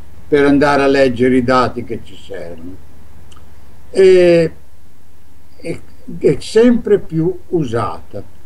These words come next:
con tutte le abitudini che servono per comprare vestiti, suppellettili e via, e via di seguito, è diventata una sindrome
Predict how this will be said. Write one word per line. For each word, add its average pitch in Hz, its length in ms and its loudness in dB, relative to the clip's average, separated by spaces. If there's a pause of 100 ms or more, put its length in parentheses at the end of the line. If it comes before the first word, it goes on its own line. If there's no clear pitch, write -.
(420)
con 156 220 4
tutte 226 300 4
le 165 100 6
abitudini 143 720 0
che 135 220 2
servono 139 440 2
per 131 240 -2
comprare 139 520 2
vestiti, 131 800 0
suppellettili 143 1080 -2 (1400)
e 170 180 2
via, 151 640 4 (800)
e 156 200 0
via 135 920 0
di 147 160 -4
seguito, 147 640 2
è 151 80 4
diventata 165 640 2
una 147 200 2
sindrome 131 840 -2